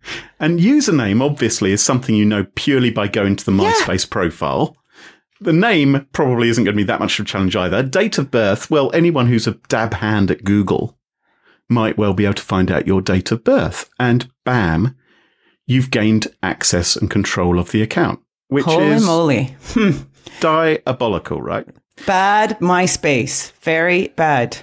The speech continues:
Speaker 1: Bad MySpace compounded by their response to it. So they were told about this in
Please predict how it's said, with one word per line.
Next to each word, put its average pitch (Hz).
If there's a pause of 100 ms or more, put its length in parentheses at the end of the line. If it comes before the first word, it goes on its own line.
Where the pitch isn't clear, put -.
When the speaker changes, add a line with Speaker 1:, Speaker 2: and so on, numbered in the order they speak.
Speaker 1:
Bad 220
MySpace 165
compounded 170
by 101
their 123
response 214
to -
it. 78
So -
they 170
were 185
told 254
about 110
this 101
in 131